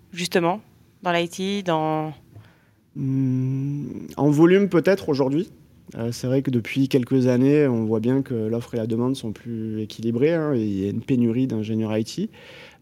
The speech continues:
Speaker 2: Euh, après, les bonnes compétences, on les a. Donc, on va dire, si on s'acharne un peu, on arrive à les trouver, mais au global, oui, il manque clairement des ingénieurs I T aujourd'hui.
Speaker 1: Est-ce qu'il y a beaucoup d'ingénieurs I T qui partent à l'étranger ?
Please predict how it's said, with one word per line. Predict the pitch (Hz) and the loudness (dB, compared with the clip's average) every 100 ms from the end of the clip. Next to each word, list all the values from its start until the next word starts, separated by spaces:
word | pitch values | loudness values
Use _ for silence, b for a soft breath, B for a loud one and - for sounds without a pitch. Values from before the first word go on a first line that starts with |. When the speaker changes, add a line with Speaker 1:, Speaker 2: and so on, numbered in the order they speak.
| - | -6
Speaker 2:
Euh, | - | -2
après, | 113 160 | 0 2
les | 160 | 4
bonnes | 143 143 | 4 2
compétences, | 135 135 151 156 127 | 2 2 0 -2 -2
on | |
les | 117 135 | -2 -4
a. | 226 - _ - | -6 -12 _ -20
Donc, | 110 | -12
on | 110 | -6
va | |
dire, | 117 139 | -2 -2
si | - | -2
on | 120 | -4
s'acharne | 120 120 123 131 | -4 -2 0 2
un | |
peu, | 127 151 156 | 2 4 4
on | 123 | 4
arrive | 117 135 131 | 4 2 4
à | |
les | 123 | 2
trouver, | 120 139 147 196 | 2 2 4 4
mais | 180 127 127 147 | 4 2 4 6
au | 139 120 | 4 4
global, | 123 120 151 151 | 2 4 4 4
oui, | 151 | 2
il | 120 | 4
manque | 120 143 139 | 2 0 -2
clairement | 127 110 131 | -8 -4 -2
des | 127 | 0
ingénieurs | 110 110 117 113 | -2 -2 -2 -4
I | 113 | -6
T | - | -6
aujourd'hui. | 123 123 113 113 | -8 -8 -12 -8
Speaker 1:
Est-ce | 185 | -2
qu'il | 208 | 0
y | |
a | 196 | 2
beaucoup | 214 254 | 0 2
d'ingénieurs | 220 220 220 220 214 | 2 2 2 4 2
I | 208 | 0
T | - | -4
qui | 233 190 | -6 -2
partent | - 226 - | 2 0 0
à | 196 | 0
l'étranger ? | 185 - 190 208 277 | 0 0 0 0 -2